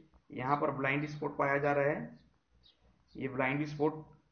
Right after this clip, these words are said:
यहाँ पर का जो ये अंदर का part, ये blind spot है। यह, यह blind spot कौन सा part होता है? retina का वह part होता है जहां पर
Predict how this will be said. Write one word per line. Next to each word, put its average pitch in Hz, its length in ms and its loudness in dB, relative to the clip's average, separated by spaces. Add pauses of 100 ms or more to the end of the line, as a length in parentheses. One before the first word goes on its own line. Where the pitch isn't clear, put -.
यहाँ 127 240 -2
पर 147 140 -2
का 143 160 2
जो 139 160 0
ये 131 260 -2
अंदर 135 260 -2
का 151 100 0
part, 147 240 0
ये 139 120 -2
blind 127 340 4
spot 151 380 0
है। 165 140 0
यह, 143 260 2 (500)
यह 165 140 6
blind 156 360 8
spot 175 320 -6
कौन 170 140 0
सा 185 120 0
part 180 200 2
होता - 180 -2
है? 165 60 0
retina 147 440 6
का 180 180 8 (500)
वह 160 200 10
part 165 260 8
होता 151 200 6
है 143 180 10
जहां 143 300 6
पर 151 320 6